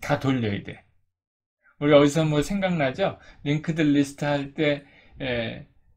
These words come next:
예, 노드 하나를 받았는데, 뭐 딜리트, 뭐 인서트 하나를 딱 받았는데 그 노드의 정보를 가지고 다, 예, 더블리 링크드 리스트를 연결할 수 있었죠. 그런 거와 같은 컨셉입니다. 예.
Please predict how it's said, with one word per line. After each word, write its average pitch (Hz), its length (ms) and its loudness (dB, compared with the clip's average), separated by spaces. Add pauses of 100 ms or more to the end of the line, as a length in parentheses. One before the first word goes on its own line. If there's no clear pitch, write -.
(280)
예, 127 120 -12
노드 151 300 4
하나를 165 480 2
받았는데, 127 640 -4
뭐 131 260 -8
딜리트, 135 440 -2 (380)
뭐 139 100 -8
인서트 143 460 -2
하나를 170 420 2
딱 160 220 -6
받았는데 139 720 -6 (360)
그 - 120 -6
노드의 147 680 2 (320)
정보를 143 480 0
가지고 131 440 -4
다, 165 500 -2 (320)
예, 120 140 -14
더블리 175 480 2
링크드 151 340 -4
리스트를 143 460 -6
연결할 175 420 2
수 147 140 -14
있었죠. 117 720 -14 (520)
그런 165 280 -2
거와 165 200 6
같은 147 420 -10
컨셉입니다. - 880 -12 (480)
예. - 120 -20